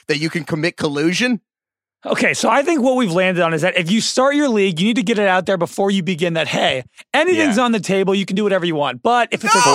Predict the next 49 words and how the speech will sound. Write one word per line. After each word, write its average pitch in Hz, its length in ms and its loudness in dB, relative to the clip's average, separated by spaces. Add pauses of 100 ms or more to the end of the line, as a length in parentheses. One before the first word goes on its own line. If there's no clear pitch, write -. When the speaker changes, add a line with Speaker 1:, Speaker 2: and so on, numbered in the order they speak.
Speaker 1:
you 370 60 2
can't, 339 80 -4
Speaker 3:
transparency. 123 640 0
Speaker 1:
that's - 360 -4 (360)
insane. 339 680 -2
Speaker 2:
But 269 120 2
Speaker 1:
Who - 80 4
Speaker 2:
if 302 60 4
it's 226 80 -2
a - 40 6
Speaker 1:
wants 523 120 4
to - 80 0
live 202 100 -2
Speaker 2:
traditional 269 380 2
Speaker 1:
that 180 220 2
way? 143 300 0
Speaker 2:
standard 240 640 0
league, 190 340 0
then 185 220 -2
no, 156 280 2
you 156 180 -4
cannot 156 520 -2
s-, - 320 -12
use 151 260 -6
cash 135 540 -2
to 135 120 -4
influence 127 340 -4
Speaker 1:
It's 113 100 0
not 269 100 4
Speaker 2:
a - 40 -8
trade. - 100 0 (220)
Speaker 1:
traditional. 220 440 -2
Traditional 269 760 -2
fantasy 226 480 0
is 156 120 -6
like, 156 220 0
"Hmm, 156 220 -4 (220)
should - 220 -6
our 165 140 4
receptions 170 640 -2
worth 185 220 -2
points 202 380 -4 (160)
or 180 140 0
not?" 202 340 2
No, 190 300 2 (220)
this 269 220 -4
is 302 200 -2
just - 300 -6
like, 247 220 0